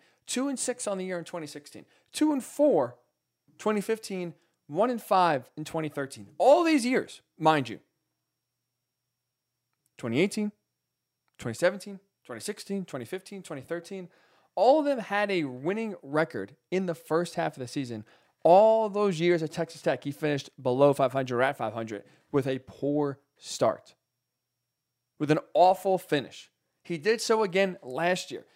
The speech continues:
So I am concerned this year that, yeah, Kyler Murray's playing one of the best quarterbacks in the N F L. The running game is playing, you know, is going really well. The receiving game is going really well. Defensively, they're playing some great football.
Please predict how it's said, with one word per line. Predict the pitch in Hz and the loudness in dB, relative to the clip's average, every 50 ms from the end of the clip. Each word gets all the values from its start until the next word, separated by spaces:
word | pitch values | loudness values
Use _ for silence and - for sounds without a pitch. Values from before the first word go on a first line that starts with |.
| _ _ | _ _
So | _ - - - | _ -8 -8 -4
I | - 208 233 - | 0 4 4 4
am | - 349 302 | 4 2 0
concerned | - 269 240 - - - 302 311 269 208 165 151 - - | -4 -6 -6 -6 -4 -2 0 0 0 0 -2 -4 -8 -10
this | 151 156 254 370 - - - | 0 4 4 4 4 2 -2
year | 165 143 131 131 135 - _ _ _ _ _ _ _ _ | -4 -4 -4 -4 -6 -10 _ _ _ _ _ _ _ _
that, | - 247 269 | 2 4 4
yeah, | 285 370 403 302 | 6 4 4 2
Kyler | - - - 262 302 330 330 302 | 0 0 2 4 6 6 6 6
Murray's | 320 320 285 - | 6 4 4 4
playing | - 262 262 247 220 | 2 2 0 0 0
one | 247 240 | -2 -4
of | |
the | 220 180 | -4 -2
best | 185 214 220 - | -2 -2 -2 -4
quarterbacks | - - 202 196 196 190 190 - | -6 -10 -8 -6 -6 -6 -6 -6
in | 180 | -8
the | 170 165 160 | -6 -4 -4
N | 147 | -4
F | 139 - 135 | -6 -6 -6
L. | 110 90 - _ _ _ _ | -8 -8 -10 _ _ _ _
The | - 165 | -4 -2
running | 156 151 214 262 277 262 | -2 0 0 0 0 0
game | 247 254 247 240 | 0 0 -2 -2
is | 233 220 - | -4 -6 -6
playing, | - 220 220 220 214 214 208 208 - | -4 -4 -4 -2 -4 -6 -6 -6 -4
you | 202 190 | 0 0
know, | 180 165 147 | 2 2 0
is | 160 147 | -2 -2
going | 170 190 202 196 | 0 -2 -2 0
really | 190 202 202 196 | 0 -2 -2 0
well. | 190 190 185 | 0 0 0
The | 180 165 | 0 0
receiving | 143 139 - - 226 233 233 233 220 | -2 -6 -6 -8 -8 -6 -6 -6 -6
game | 220 220 220 220 214 214 - - | -6 -6 -6 -6 -8 -8 -8 -8
is | 165 160 | -6 -2
going | 202 202 202 190 | 0 0 0 0
really | 190 196 202 196 196 | -2 -2 -2 -2 -2
well. | 190 190 185 185 185 185 - _ _ | 0 0 0 0 -2 -4 -10 _ _
Defensively, | 160 196 185 - 208 220 220 - 220 220 | -2 -2 2 2 2 2 2 0 -6 -6
they're | 208 185 160 - 180 180 180 | -6 -8 -2 2 4 4 4
playing | 180 - 214 214 208 196 | 2 -2 -4 -4 -4 -6
some | - 175 156 | -8 -10 -10
great | 139 - 131 156 185 185 | -10 -6 -4 -2 -2 -2
football. | - - 190 185 - 196 190 185 185 - | -2 -2 -4 -2 -2 -2 -4 -4 -4 -8